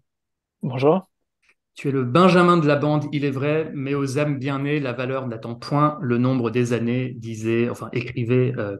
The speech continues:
Speaker 2: Corneille dans le Cid. Euh, Damien, tu es expert en photovoltaïque et intégration des énergies renouvelables au réseau. Tu travailles actuellement pour l'association espul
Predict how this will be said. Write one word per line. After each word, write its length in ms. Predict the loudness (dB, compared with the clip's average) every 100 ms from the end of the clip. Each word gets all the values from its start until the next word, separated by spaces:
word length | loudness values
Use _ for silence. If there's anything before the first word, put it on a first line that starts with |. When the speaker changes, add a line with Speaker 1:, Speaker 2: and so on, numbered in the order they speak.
| -4
Speaker 2:
Corneille 400 | -2 0 0 0
dans 140 | -2
le 100 | -2
Cid. 420 | -2 -4 -6 -8 -14 _ _ _ _ -8
Euh, 200 | -2 -2
Damien, 460 | 2 4 6 4 2
tu 160 | -2 -2
es 100 | 2
expert 580 | 0 0 -2 2 2 0
en 60 | -4
photovoltaïque 800 | -4 -2 -2 -2 -2 -2 -4
et 180 | -6 -4
intégration 640 | -4 -4 -2 -2 -4 -4
des 180 | -4 -2
énergies 320 | -2 -4 -4
renouvelables 480 | -4 -2 -2 -4 -6 -6
au 80 | -4
réseau. 440 | -4 -2 -2 -4 -12 _ _ _ -12
Tu 140 | -10
travailles 320 | -6 -2 0
actuellement 420 | 0 -2 -4 -2
pour 120 | -4 -6
l'association 720 | -6 -6 -6 -6 -6 -8 0
espul 580 | 2 2 0 2 2